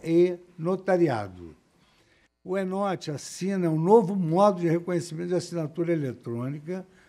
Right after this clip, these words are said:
fruto dos esforços dos notários brasileiros, representados pelo Colégio Notarial, eh, Brasil, Conselho Federal,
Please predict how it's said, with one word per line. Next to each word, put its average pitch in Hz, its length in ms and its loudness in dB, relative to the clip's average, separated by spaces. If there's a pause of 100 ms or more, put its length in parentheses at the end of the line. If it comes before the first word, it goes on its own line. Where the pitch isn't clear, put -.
(160)
fruto 214 440 -4
dos 196 240 -8
esforços 180 600 -2
dos 160 60 -6
notários 151 540 -2
brasileiros, 131 880 -6 (440)
representados 165 840 0
pelo 180 180 -4
Colégio 156 580 -2
Notarial, 135 880 -6 (520)
eh, 131 340 -2
Brasil, 131 640 -2
Conselho 139 920 -6
Federal, 139 640 -2